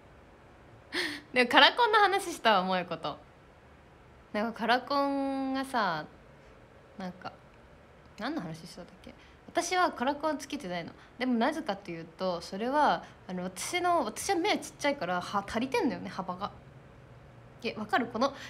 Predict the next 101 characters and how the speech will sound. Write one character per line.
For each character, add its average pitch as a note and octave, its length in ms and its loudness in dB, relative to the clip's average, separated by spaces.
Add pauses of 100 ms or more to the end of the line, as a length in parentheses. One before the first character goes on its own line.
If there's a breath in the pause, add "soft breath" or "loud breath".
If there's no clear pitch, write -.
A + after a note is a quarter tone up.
え、 A3+ 80 -2
こ A#3+ 140 -2
れ F4+ 160 4
さ、 F#4+ 180 2
言 C4 160 2
う C4 40 -4
と B3 60 -6
さ、 G#3+ 460 2
「マ D#4+ 100 8
イ G4+ 60 8
コ D#4 80 0
ち F#3+ 80 -2
ゃ G3 40 0
ん A#3 40 0
目 E4 160 4
ち A#3+ 100 -6
っ A3 40 -6
ち - 80 0
ゃ - 40 2
く D4+ 100 0
な C#4+ 140 4
い D#4 80 0
よ」 G3 280 0
っ - 20 -20
て F#3 80 -8
言 F#3+ 120 -4
っ F#3+ 40 -8
て - 100 -10
く - 100 -8
れ A3 80 -2
る A3+ 40 -4
人 A3+ 200 -10
い G#3+ 120 -8
る、 F#3+ 80 -12 (120)
言 G3 120 -10
っ - 20 -14
て B3+ 100 -6
く B3+ 100 -2
れ B3 80 -2
る B3+ 80 -2
人 A#3 160 -8
い F#3+ 40 -4
る F#3+ 140 -6
し、 F#3+ 160 -8 (160 loud breath)
萌 E4 200 4
子 G3 80 0
も F#3+ 60 -2
そ G3+ 140 -4
う - 20 -2
言 F#3+ 60 -4
っ - 20 -10
て G3+ 80 -12
く G3+ 80 -6
れ G3+ 60 -8
た G3+ 100 -4
ん F#3+ 40 -4
だ F3+ 60 -6
け F3+ 60 -6
ど、 G3 80 -2 (260 loud breath)
違 F#4+ 100 8
う C#4+ 60 4
違 D4 80 -2
う、 - 80 -4
そ D4+ 120 0
う A4+ 40 8
い B4 40 10
う A#4+ 40 2
こ A#4 80 6
と G#4 120 4
じ B3 60 0
ゃ F#3+ 40 -4
な G#3 120 -2
く - 80 -14
て、 E3+ 320 -6 (920)
そ - 160 -2
う - 20 4
い - 20 -4
う G4 40 0
こ G4+ 60 2
と E4 80 -2
じ F3 80 -6
ゃ D3 40 -8
な F3 100 -8
く - 100 -16
て F3 220 -14
さ、 D#3+ 300 -8 (680)
え、 - 140 -10
し-、 - 180 -10 (100)
真 F4+ 200 -2
剣 F#4 140 6
に F4+ 120 0
考 D#4+ 180 4
え C#4+ 80 2
て。 B3 240 -10 (1500 loud breath)
真 D#4+ 120 -6
剣 B3+ 100 0
に - 80 -2
考 G#3+ 180 0
え B3+ 100 -2
て - 100 -14
よ。 - 80 -12